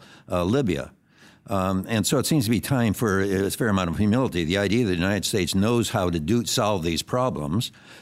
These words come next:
uh, is put up against a, uh, al-, almost unblemished record of a catastrophic failure over the last, uh, in this century.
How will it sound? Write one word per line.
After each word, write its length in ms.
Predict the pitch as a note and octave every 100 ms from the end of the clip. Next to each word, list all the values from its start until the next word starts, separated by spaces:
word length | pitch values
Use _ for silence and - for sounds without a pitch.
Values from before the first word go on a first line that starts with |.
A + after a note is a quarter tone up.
| -
uh, 240 | F#2 F2 F2+
is 180 | F#2+ -
put 200 | A#2+ G#2
up 140 | G2+
against 520 | E2 F2 E2+ E2 -
a, 340 | - F2 F2 E2+
uh, 180 | E2 D#2+
al-, 240 | A#2 A2+
almost 360 | A#2 G2+ F2 -
unblemished 840 | G#2+ A#2 D#2 F#2 C#3+ G#2+ D#2 -
record 500 | E2+ E2+ D#2+ D#2 F2+ - - -
of 320 | G2+ F#2 F2+ -
a 80 | F2
catastrophic 800 | - A#2+ F#2+ - F#2+ D#2+ E2+ -
failure 440 | A#2+ A2+ F2 D2+
over 220 | D2+ D2
the 60 | D2+
last, 340 | D#2 D#2+ -
uh, 280 | G2 F2+ A2
in 180 | F#2+ F#2+
this 140 | F#2 E2
century. 540 | A#2 G2 - C2